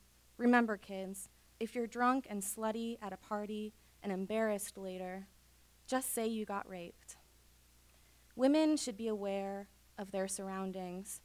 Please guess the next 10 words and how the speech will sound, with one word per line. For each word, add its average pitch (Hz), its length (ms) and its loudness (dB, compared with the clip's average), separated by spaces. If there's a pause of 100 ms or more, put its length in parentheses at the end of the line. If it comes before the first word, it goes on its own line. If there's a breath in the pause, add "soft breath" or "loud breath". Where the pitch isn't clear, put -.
(260)
regardless 226 840 4
of 202 100 -12
how 196 220 -6
drunk 190 340 -6
you 190 140 -6
are. 185 260 -6 (500)
Verdict 254 440 4 (100)
was 202 220 -6
too - 180 -4
much, - 400 -4